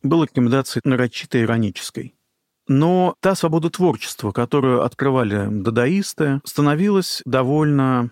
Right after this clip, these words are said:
распространённой, скажем так, в культуре двадцатых, тридцатых годов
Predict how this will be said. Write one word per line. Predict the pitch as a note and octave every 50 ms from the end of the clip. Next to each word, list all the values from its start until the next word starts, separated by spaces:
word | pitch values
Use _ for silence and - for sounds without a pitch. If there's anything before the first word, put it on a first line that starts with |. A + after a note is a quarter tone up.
| _ -
распространённой, | C3 B2 - - D3 - - C#3 C3+ C3+ C#3+ D#3 D#3 B2 G2+ F#2 F2
скажем | - - - G#2 F#2+ G2+ G2+
так, | - - C#3+ D#3+ - - - -
в | - - -
культуре | - C3 B2 - - B2+ A2+ F#2 F#2+ F#2 F#2 F2+
двадцатых, | F2+ G#2 A2+ - - C#3+ D3 - - - -
тридцатых | - G#2+ G#2+ - D#3 E3 - D#3+ C3+
годов | B2+ C#3+ C#3 B2+ C#3 C3+ B2+ - -